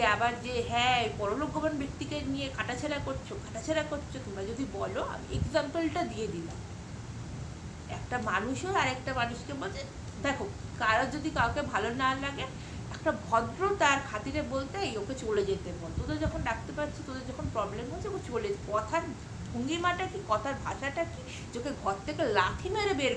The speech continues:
করে দে, তাই না? আজকে উপরওয়ালার লাথি তো খেয়েছে, খুব কষ্ট। মানে আমি, আমি দেখো, আমি আরেকটা ভিডিও করব,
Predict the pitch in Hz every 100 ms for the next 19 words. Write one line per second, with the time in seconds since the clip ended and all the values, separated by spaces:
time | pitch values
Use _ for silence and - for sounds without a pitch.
0 | - 180 165 156 156 - - - - -
1 | - - - - - - 208 381 320 190
2 | - 302 294 330 330 330 320 330 302 240
3 | 233 294 - - 285 247 233 247 - 330
4 | 392 427 427 - 233 - - 220 202 214
5 | 226 262 269 220 240 240 233 214 226 214
6 | 214 - 240 240 233 233 254 233